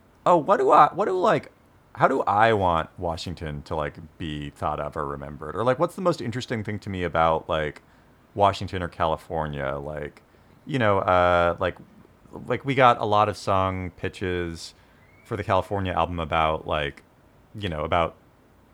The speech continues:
Los Angeles. And it's like, "Oh, that's not the whole state. How can I, like, do a song to honor, you know, like, other weird things about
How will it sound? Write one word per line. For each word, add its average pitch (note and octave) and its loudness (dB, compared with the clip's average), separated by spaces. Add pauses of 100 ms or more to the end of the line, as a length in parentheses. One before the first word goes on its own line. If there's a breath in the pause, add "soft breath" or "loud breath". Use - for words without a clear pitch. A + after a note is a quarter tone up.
(220)
Los A#2+ 0
Angeles. D#2+ -2
And G2+ -6
it's F#2+ -8
like, A2 -4
"Oh, G#2 0
that's F#2 -4
not E3+ -6
the G2 -8
whole F2+ -6
state. F2 -6
How F#2+ -2
can G2 -6
I, F#2 2
like, F2 -2 (640 soft breath)
do G2+ -2
a F#2+ -2
song F2+ 0
to - -6
honor, D#2+ -2
you F#2+ -6
know, D#2+ -4
like, D#2 -4 (720)
other F#2+ 2
weird E2 -4
things D#2 -8
about D2 -10